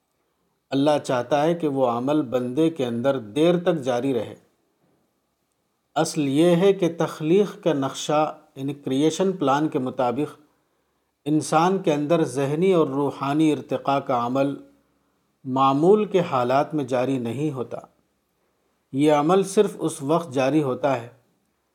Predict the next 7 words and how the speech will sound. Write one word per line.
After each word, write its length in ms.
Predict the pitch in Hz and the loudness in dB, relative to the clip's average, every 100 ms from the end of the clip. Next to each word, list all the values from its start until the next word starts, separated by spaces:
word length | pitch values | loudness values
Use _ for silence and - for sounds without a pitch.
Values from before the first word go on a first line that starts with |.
| _ _ - | _ _ -10
جب 220 | 120 175 170 | 0 0 2
کہ 100 | 208 | -2
کوئی 200 | 190 175 | 2 4
ایسا 320 | 160 160 170 | 4 2 0
واقعہ 560 | 147 135 135 - 175 185 180 | 2 2 0 2 4 4 2
پیش 240 | 156 139 | 0 0
آئے 260 | 127 110 | -6 -6